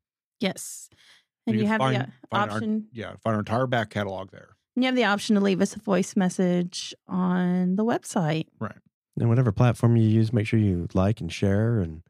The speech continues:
Speaker 1: Smash that like button.
Speaker 2: Don't share this one. This is, this is
Speaker 3: Le-, leave a review. This, this one was kind of awkward.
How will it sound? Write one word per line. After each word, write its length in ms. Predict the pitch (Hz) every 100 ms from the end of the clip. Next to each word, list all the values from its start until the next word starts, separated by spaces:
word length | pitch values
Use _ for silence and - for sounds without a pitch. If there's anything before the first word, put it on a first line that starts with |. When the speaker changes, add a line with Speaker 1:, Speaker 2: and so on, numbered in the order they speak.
| _ -
Speaker 1:
Smash 580 | - - 247 233 220 -
that 180 | 226 -
like 240 | 208 196
button. 340 | 208 208 202 202
Speaker 2:
Don't 180 | 254 226
share 220 | - 156
this 220 | 117 113
one. 120 | 104 107
This 160 | 139 123
is, 120 | 110
this 140 | 131
is 40 | 120
Speaker 3:
Le-, 260 | 151 -
leave 240 | 139 156 151
a 40 |
review. 240 | 131 120 123
This, 180 | 185
this 340 | - 170 233 -
one 80 | 254
was 100 | 214
kind 180 | 208 180
of 80 | 143
awkward. 480 | 120 - - -